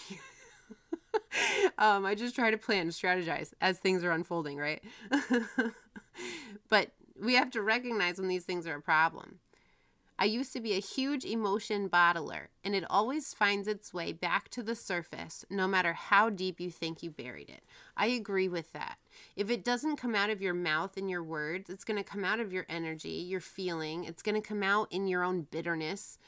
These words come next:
um, in the way that you handle things. You're gonna not let it go 'cause it's there. You're always gonna think about it, you know? I've heard it in a, a proverb or a saying that bitterness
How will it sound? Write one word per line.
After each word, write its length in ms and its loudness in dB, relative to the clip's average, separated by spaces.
um, 420 2
in 120 0
the 80 4
way 300 2
that 180 -2
you 520 -2
handle 340 0
things. 480 -14
You're 140 0
gonna 200 2
not 320 4
let 160 4
it 140 0
go 320 4
'cause 160 -10
it's 160 -8
there. 480 -2
You're 100 0
always 200 2
gonna 180 0
think 320 -2
about 320 -4
it, 100 -10
you 100 -4
know? 240 -2
I've 220 4
heard 240 2
it 180 2
in 160 0
a, 240 0
a 120 -2
proverb 800 2
or 120 -2
a 80 -6
saying 640 0
that 360 2
bitterness 800 2